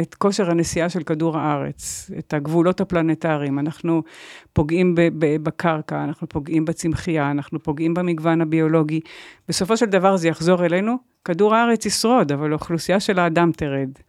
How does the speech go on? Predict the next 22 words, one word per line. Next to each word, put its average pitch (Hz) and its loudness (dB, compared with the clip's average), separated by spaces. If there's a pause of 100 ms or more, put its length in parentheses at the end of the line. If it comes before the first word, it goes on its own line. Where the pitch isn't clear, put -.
(600)
אה, 156 4
ואז 196 0
כדור 175 2
הארץ 214 0
יתאושש. - -4 (120)
אה, 156 0
אז 151 -4
אני 160 0
חושבת - -10
שאנחנו 170 -2
לא 180 2
רוצים 196 0
להיות 160 -2
שם, 175 -2
אנחנו 147 -4
צריכים 160 -4
לעשות 151 -8
כל 160 -6
מה 160 0
שאנחנו 156 -2
יכולים 170 0
כדי 151 -2